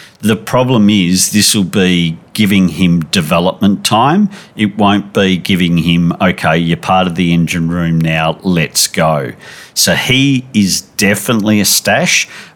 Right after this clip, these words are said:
but I see him more likely to get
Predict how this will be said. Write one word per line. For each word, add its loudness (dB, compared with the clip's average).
but 0
I 4
see 0
him 4
more 4
likely 0
to -4
get -4